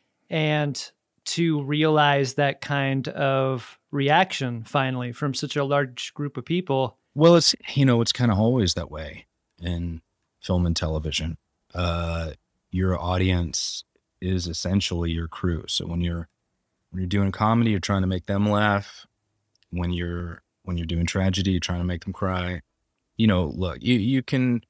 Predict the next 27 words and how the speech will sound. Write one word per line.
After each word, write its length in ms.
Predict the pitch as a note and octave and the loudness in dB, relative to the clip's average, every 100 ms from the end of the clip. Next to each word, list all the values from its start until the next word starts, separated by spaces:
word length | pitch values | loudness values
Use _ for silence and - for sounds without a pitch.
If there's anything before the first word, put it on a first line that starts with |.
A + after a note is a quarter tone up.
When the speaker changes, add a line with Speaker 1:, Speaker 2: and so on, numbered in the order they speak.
| _ _ _ | _ _ _
Speaker 2:
put 200 | - C#3 | 0 2
your 120 | A2 G2+ | 2 2
best 300 | G#2 A2 - | 2 2 2
foot 200 | B2 - | 0 0
forward. 340 | G#2 G2 F#2+ | -2 0 0
You 100 | F#2+ | -2
can 160 | - F#2+ | -2 -2
put 160 | G#2 | 0
together 360 | F#2+ F#2+ F#2 F2+ | 0 2 2 0
all 300 | - G2+ G#2 | 0 2 2
the 80 | G#2 | 2
best 300 | G2+ F#2+ - | 2 2 -2
elements 440 | F#2 F#2 F#2 - | -2 0 0 -2
you 80 | E2 | -6
possibly 500 | - E2+ F2 E2 E2+ | -4 -2 -2 -2 -4
can. 360 | - E2+ F2 | -2 -4 -2
You 120 | E2+ E2 | -6 -6
can 300 | F2+ E2+ - | -6 -6 -8
find 460 | - F#2 F2 E2+ E2 | -6 -4 -2 -4 -4
the 80 | E2+ | 0
best 340 | G2 G2+ - | 0 0 0
writers, 380 | F2+ F2+ F2 E2 | -2 0 -2 -4
the 60 | |
best 300 | E2 F2 F2 | -4 -2 0
directors, 680 | F2+ E2+ E2 F2 E2 E2 - | 0 -2 -2 -2 -2 -2 -4
the 100 | - | -8
best 400 | D#2 F2 E2+ - | -4 -4 -4 -6